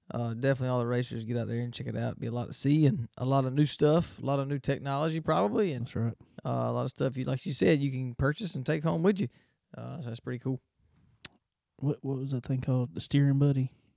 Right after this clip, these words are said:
Speaker 1: Yes.
Speaker 2: I, um, I don't even have a ra-,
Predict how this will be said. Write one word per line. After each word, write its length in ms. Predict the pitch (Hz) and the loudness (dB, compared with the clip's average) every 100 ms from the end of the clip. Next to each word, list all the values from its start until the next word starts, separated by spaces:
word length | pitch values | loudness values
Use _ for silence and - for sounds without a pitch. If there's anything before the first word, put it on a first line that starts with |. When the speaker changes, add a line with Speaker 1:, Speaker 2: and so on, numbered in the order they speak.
| - | 0
Speaker 1:
Yes. 400 | 139 - - - - - _ _ _ - | 0 0 -8 -20 -20 -20 _ _ _ -2
Speaker 2:
I, 60 | |
um, 460 | 135 98 110 95 101 _ _ _ _ _ _ _ _ _ - _ _ - | 0 2 0 0 -4 _ _ _ _ _ _ _ _ _ -20 _ _ 0
I 60 | 156 | 4
don't 280 | 165 69 120 | 4 4 -2
even 160 | 113 | 0
have 140 | 110 107 | 0 2
a 60 | |
ra-, 160 | 90 | 0